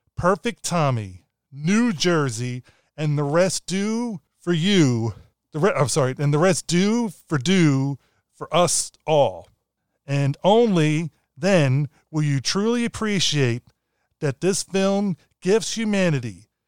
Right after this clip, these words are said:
the greatest cast of characters ever assembled in cinema history.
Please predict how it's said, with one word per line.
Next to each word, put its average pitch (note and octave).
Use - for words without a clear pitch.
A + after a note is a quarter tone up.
the C#3+
greatest D#3
cast F#3
of G3
characters D3
ever G3+
assembled D3
in C3
cinema F#3
history. A#2